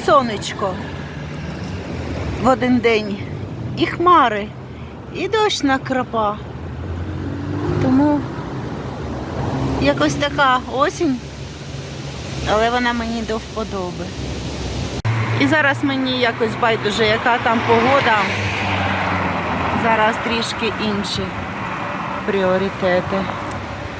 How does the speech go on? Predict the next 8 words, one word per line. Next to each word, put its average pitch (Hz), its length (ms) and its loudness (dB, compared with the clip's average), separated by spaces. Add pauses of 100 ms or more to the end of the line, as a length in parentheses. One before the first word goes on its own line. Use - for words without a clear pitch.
(480)
Ой, 185 180 4
подивіться, 196 680 2
як 240 280 4 (720)
це 214 60 0 (200)
гарно. 190 440 0 (920)
О, 247 260 6 (3000)
оце 277 240 4
так 277 160 0